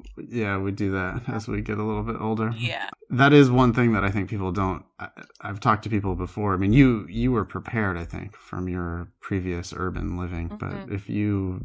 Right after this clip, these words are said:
Speaker 1: have never been in an urban <laughs> environment before, Hastings is super urban.
Speaker 2: Yes. Yeah, it definitely is. But then again, I mean, San Francisco is so amazing and it's so easy to get out of the Tenderloin. The subway stop is right there.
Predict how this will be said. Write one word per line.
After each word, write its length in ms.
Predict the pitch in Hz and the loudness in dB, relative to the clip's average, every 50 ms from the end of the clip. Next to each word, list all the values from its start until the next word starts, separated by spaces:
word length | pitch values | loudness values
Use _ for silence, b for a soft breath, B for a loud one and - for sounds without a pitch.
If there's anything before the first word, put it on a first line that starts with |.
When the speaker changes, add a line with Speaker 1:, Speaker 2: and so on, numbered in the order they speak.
| - - - | -6 -8 -6
Speaker 1:
have 260 | - - 98 90 98 | -6 -6 -6 -4 -2
never 300 | 98 95 92 95 95 90 | -2 -2 0 0 -2 -4
been 460 | 87 - 92 95 92 92 90 87 87 - B B B B B B B B | -2 -2 -2 -2 0 0 0 -2 -2 -2 B B B B B B B B
in 180 | - 98 98 95 | -2 0 0 0
an 80 | 92 82 | -2 -2
urban 280 | 76 95 92 95 90 92 | -2 -2 -2 -2 -2 -2
<laughs> 80 | 98 | -2
environment 380 | 104 110 135 131 127 123 113 113 | 0 2 4 4 4 4 2 0
before, 320 | 101 123 113 107 101 101 | 0 0 2 4 4 4
Hastings 600 | 98 107 117 113 110 - 107 95 90 90 85 - | 4 4 2 2 2 0 0 0 0 0 -2 -2
is 260 | 92 87 85 82 87 90 - | -4 -4 -4 -4 -4 -6 -8
super 480 | - - - - 110 101 - 107 92 - - | -8 -6 0 0 0 2 4 2 2 2 2
urban. 360 | 87 87 85 78 82 92 95 B B B B B B - | 0 0 0 -2 -4 -4 -6 B B B B B B -4
Speaker 2:
Yes. 340 | 190 190 165 - - - - _ _ _ _ _ - | 0 0 0 0 -2 -8 -20 _ _ _ _ _ -4
Yeah, 240 | 202 220 202 196 - | 0 2 2 2 2
it 80 | 208 - | 0 -4
definitely 600 | 277 294 302 - 294 285 285 - - 202 185 180 | -4 -4 -4 -4 -6 -6 -6 -6 -8 -10 -6 -4
is. 340 | 175 165 165 151 - - - | -4 -4 -4 -6 -12 -16 -18
But 260 | 214 - 262 254 269 | _ -10 -10 -10 -8
then 160 | - 302 311 | -10 -8 -8
again, 340 | 330 294 254 254 269 285 262 | -8 -8 -6 -6 -6 -6 -6
I 120 | 240 226 | -8 -8
mean, 280 | 220 220 214 214 208 208 | -8 -8 -10 -10 -10 -10
San 220 | 202 - 247 254 | -10 -8 -8 -8
Francisco 400 | 247 262 254 - 233 - - 285 | -8 -8 -10 -6 -6 -4 -4 -4
is 100 | 262 254 | -4 -4
so 160 | - - 220 208 | -4 -4 -4 -4
amazing 640 | 196 196 185 185 208 220 208 202 196 190 190 180 | -4 -2 -2 -2 -2 -2 -2 -2 -2 -4 -4 -4
and 140 | - 180 185 | -4 -4 -4
it's 100 | 185 - | -4 -4
so 220 | - 208 202 190 - | -4 -2 -4 -4 -6
easy 280 | 202 202 196 196 214 208 | -8 -6 -6 -6 -8 -8
to 160 | 214 - 190 | -10 -12 -8
get 340 | 165 185 185 185 190 190 - - | -2 2 4 4 4 2 0 0
out 280 | 175 170 180 185 - - | 2 2 2 2 2 -2
of 120 | 190 180 170 | -4 -4 -4
the 100 | 180 175 | -8 -8
Tenderloin. 720 | - 175 175 175 180 180 185 190 196 202 214 226 240 254 262 - | -4 -4 -4 -4 -4 -6 -6 -6 -6 -4 -4 -4 -6 -8 -6 -4
The 120 | 208 202 | -2 0
subway 400 | 202 - 262 262 247 226 202 196 | 0 0 -2 -4 -4 -8 -10 -8
stop 320 | 190 - 202 190 185 - | -6 -4 -4 -4 -4 -8
is 160 | 180 175 170 170 | -12 -12 -12 -10
right 340 | 170 190 190 185 180 - - | -4 -4 -2 -2 -2 -2 -2
there. 440 | - 175 170 165 160 160 160 185 | -2 0 0 2 2 0 -2 -4